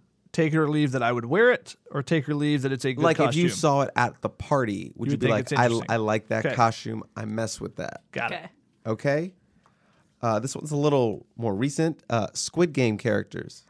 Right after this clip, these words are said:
Speaker 3: I haven't seen it.
Speaker 1: Leave it. Don't know anything about it.
Speaker 2: Gotcha.
Speaker 3: Yeah,
Speaker 2: Yeah.
Speaker 3: leave it.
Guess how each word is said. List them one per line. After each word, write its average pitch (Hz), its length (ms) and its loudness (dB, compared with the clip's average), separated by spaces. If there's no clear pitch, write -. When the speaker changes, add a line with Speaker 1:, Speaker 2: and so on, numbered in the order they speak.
Speaker 3:
I - 40 -16
haven't 403 220 -12
seen 220 440 -6
it. 135 180 -12
Speaker 1:
Leave 127 240 -4
it. 117 140 -8
Don't 110 200 -8
know 110 120 -8
anything 113 220 -10
about 95 200 -12
it. - 60 -18
Speaker 2:
Gotcha. 110 200 0
Speaker 3:
Yeah, 110 240 0
Speaker 2:
Yeah. 101 220 -2
Speaker 3:
leave 90 100 -2
it. - 140 -12